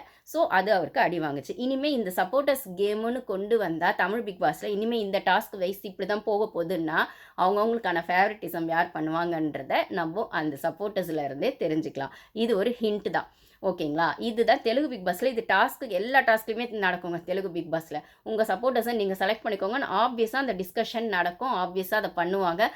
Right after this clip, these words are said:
அதுல ஃபேரா இருக்காங்களா இல்லையா அப்படிங்கிறதையும் அவங்க ஓப்பனா ஒத்துக்குவாங்க. அப்படின்னும் போது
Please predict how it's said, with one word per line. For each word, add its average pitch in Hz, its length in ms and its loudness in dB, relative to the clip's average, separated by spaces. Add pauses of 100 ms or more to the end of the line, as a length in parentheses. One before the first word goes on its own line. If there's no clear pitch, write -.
(180)
அதுல 170 320 2
ஃபேரா 240 400 6
இருக்காங்களா 254 460 0
இல்லையா 202 380 2
அப்படிங்கிறதையும் 185 560 -2
அவங்க 226 380 -2
ஓப்பனா 180 80 -4
ஒத்துக்குவாங்க. 175 760 -2
அப்படின்னும் 160 380 0
போது 175 280 -2